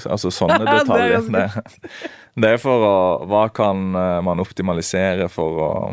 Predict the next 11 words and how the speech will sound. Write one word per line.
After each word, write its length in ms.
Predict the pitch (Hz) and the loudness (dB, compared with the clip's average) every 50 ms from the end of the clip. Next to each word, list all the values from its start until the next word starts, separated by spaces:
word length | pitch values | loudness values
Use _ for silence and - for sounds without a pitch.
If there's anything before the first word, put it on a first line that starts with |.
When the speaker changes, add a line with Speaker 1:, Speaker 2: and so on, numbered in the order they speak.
| - - _ _ _ _ - | -10 -14 _ _ _ _ -6
Speaker 2:
Ja. 100 | 92 92 | -2 0
Speaker 1:
gjøre, 440 | 90 92 95 98 98 98 98 98 - - - - - - | 2 4 4 4 4 2 2 -2 -4 -10 -20 -20 -16 -12
eh, 400 | - 92 90 85 85 - - - 92 | -10 -8 -8 -8 -8 -8 -8 -6 0
rollen 480 | 90 90 90 92 92 92 95 92 95 98 | 2 2 2 2 2 0 0 0 0 -2
sin 400 | - - - 92 92 101 98 80 | -4 -4 -4 -2 -2 -2 -2 -2
og 100 | 80 92 | -4 -4
kravene 520 | - - 80 73 80 90 92 90 82 90 - | -4 -2 0 2 2 2 0 0 -2 -4 -4
til 220 | - 95 87 90 87 | -4 -4 -4 -4 -2
deg 300 | 87 82 80 87 85 87 | -2 -2 -2 -2 -2 -2
best 300 | 87 80 - - - - | -2 -2 -2 -4 -6 -8
mulig, 320 | 82 82 82 85 90 98 | -6 -6 -4 -4 -4 -6